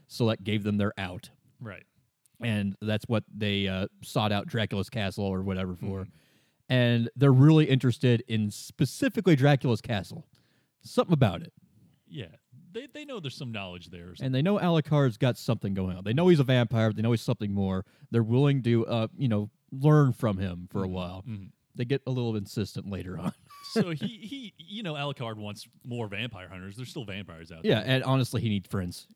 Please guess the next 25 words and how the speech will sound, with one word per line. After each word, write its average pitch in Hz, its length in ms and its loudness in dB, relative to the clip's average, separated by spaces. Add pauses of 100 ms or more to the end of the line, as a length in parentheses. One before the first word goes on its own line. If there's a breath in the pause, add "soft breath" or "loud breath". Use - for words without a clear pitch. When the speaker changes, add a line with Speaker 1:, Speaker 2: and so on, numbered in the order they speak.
(120)
Speaker 1:
He's 123 180 -4
pretty 170 220 4
Speaker 2:
More 135 60 -2
than 123 120 6
Speaker 1:
desperate 113 240 0
Speaker 2:
anything, 95 180 -8
Speaker 1:
for 110 100 -4
Speaker 2:
he 90 60 -8
Speaker 1:
friend 113 140 0
Speaker 2:
needs 98 120 -6
friends. 101 120 -2
Speaker 1:
requests - 400 -6
on 95 160 -8
Facebook 92 400 -10
right 95 120 -8
now. 95 200 -8 (140)
Speaker 2:
So - 160 -10
he 170 420 -14
agrees 107 380 -12
to 98 80 -18
train 92 380 -14
them, 82 180 -18
right? 92 240 -16 (180)
Speaker 1:
Yeah. 139 220 2 (760)
Um, 135 680 2